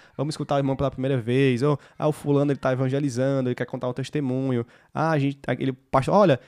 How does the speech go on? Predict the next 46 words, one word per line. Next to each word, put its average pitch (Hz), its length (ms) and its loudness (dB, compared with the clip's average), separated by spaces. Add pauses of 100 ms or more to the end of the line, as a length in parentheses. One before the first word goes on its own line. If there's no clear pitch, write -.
(100)
aqui 135 240 -2
tá 185 120 -2
a 180 60 2
equipe 180 440 -4
que 165 160 -4
foi 170 200 0
evangelizar, 156 640 2
a 143 80 4
equipe 160 280 -4
que 165 100 -6
serviu 151 380 0
aqui 156 100 -6
na 147 60 0
igreja 143 180 0
essa 151 80 -4
semana", 143 520 0
aí 117 60 -2
vai 127 140 -2
ter 135 100 -4
a 135 80 0
sua 151 280 -6
foto, 139 400 -2
vai 123 120 -2
ter 127 120 -4
a 120 40 -2
foto 127 200 -8
de 123 60 -6
muita 180 200 -4
gente, 160 160 0
você 131 160 -6
vai 127 100 -4
tá 123 120 -6
lá 120 100 -2
no 139 80 -2
meio, 135 400 0 (300)
enfim, 254 260 -4
você 131 180 -6
começa 233 380 -2
a - 20 -4
ser - 140 -4
notado, 196 580 0
pelo 202 180 -2
menos 180 140 0
por - 120 -2
algumas 202 260 0
pessoas. - 680 -4